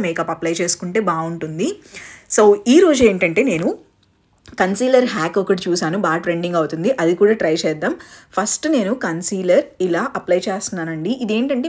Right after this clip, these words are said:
మన స్కిన్లో, ఫేస్లో హైలైట్ అయ్యే ప్లేసెస్లో కన్సీలర్ అప్లై చేసుకోవాలి. So ఇది నేను కూడా ఫస్ట్ టైమ్ ట్రై చేయటం, ఎలా ఉంటుందో చూద్దాం. ఈ ప్లేసెస్లో మనం కన్సీలర్ అప్లై చేసుకోవాలి. అప్లై చేసుకున్న తర్వాత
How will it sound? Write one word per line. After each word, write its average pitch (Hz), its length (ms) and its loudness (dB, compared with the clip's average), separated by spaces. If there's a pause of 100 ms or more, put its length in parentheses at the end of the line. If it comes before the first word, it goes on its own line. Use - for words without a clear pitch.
మన 190 160 -4
స్కిన్లో, 190 420 -4 (500)
ఫేస్లో 226 360 4 (100)
హైలైట్ 202 420 0
అయ్యే 196 260 2
ప్లేసెస్లో 190 560 -2
కన్సీలర్ 180 500 -2
అప్లై 165 260 -2
చేసుకోవాలి. 165 540 -4 (400)
So 185 80 0 (140)
ఇది 202 200 -2
నేను 196 180 0 (100)
కూడా 247 200 2
ఫస్ట్ 180 300 -6
టైమ్ 185 240 -2
ట్రై 165 140 0 (120)
చేయటం, 170 340 -2 (500)
ఎలా 190 200 2
ఉంటుందో 180 340 0 (120)
చూద్దాం. 170 340 -2 (220)
ఈ - 20 0 (140)
ప్లేసెస్లో 202 600 0
మనం 185 160 -2 (120)
కన్సీలర్ 180 560 -2
అప్లై 160 280 -4
చేసుకోవాలి. 165 540 -2 (420)
అప్లై 233 200 4 (100)
చేసుకున్న 233 400 0
తర్వాత 170 220 0